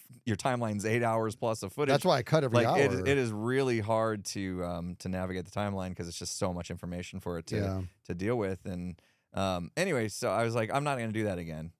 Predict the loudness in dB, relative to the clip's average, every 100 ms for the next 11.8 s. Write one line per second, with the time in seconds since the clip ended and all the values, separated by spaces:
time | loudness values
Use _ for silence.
0 | _ -4 -2 0 0 0 0 0 -2 0
1 | 0 2 0 2 2 0 0 0 2 0
2 | -2 -2 -2 -2 -2 -4 -4 -6 -6 -8
3 | -8 -14 _ _ _ -4 -2 0 2 2
4 | 0 0 0 0 0 0 0 0 0 -2
5 | -2 -8 -6 -2 -2 -2 0 2 2 0
6 | -2 -2 -2 -2 -4 -2 -4 -4 -8 -8
7 | -6 -4 -4 -4 -6 -4 -4 -6 -6 -6
8 | -6 -6 -6 -6 -8 -14 _ _ _ 0
9 | 0 0 -4 -6 -2 -2 0 -4 -6 -4
10 | -2 0 -2 -4 -4 -4 -2 -2 -2 -2
11 | -4 -6 -6 -8 -8 -8 -8